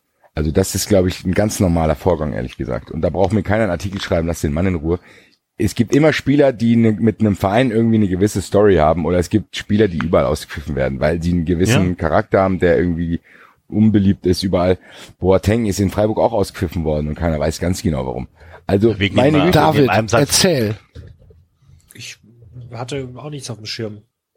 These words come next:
Speaker 2: Ja, ich glaube, er ist ausgepfiffen worden wegen, naja, wir sind Eintracht Frankfurt, wir fahren hin, gewinnen und fahren nach Hause.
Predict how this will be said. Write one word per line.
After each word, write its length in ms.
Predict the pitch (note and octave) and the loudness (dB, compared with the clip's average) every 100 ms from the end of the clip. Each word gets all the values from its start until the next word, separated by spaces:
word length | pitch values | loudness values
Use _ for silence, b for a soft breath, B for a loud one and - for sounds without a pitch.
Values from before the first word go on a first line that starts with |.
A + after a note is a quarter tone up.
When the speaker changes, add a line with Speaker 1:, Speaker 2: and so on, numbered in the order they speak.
| _ _ _ _ - | _ _ _ _ 0
Speaker 2:
Ja, 60 | |
ich 220 | A2+ A#2 | 2 2
glaube, 260 | - A#2+ D#3+ | 2 4 4
er 60 | D3 | 2
ist 60 | |
ausgepfiffen 460 | C3+ D#3 D3 D3 C#3+ | 0 -2 -2 -2 2
worden 280 | C3+ C#3 B2+ | 2 2 -2
wegen, 220 | C3 A2+ | -2 0
naja, 260 | A2+ B2 | 4 4
wir 60 | B2 | 2
sind 100 | A#2 | -2
Eintracht 260 | A#2+ A2+ A2+ | -4 -4 -6
Frankfurt, 300 | B2 B2+ C#3 | -6 -6 -6
wir 80 | A#2 | -2
fahren 160 | A2+ | -2
hin, 180 | G#2+ D3 | -2 -4
gewinnen 260 | C3 G#2+ C#3 | -4 -4 -4
und 100 | C3+ | -4
fahren 140 | C#3 | -2
nach 100 | C3+ | -2
Hause. 360 | C3+ D3 F#2+ | 0 -2 -4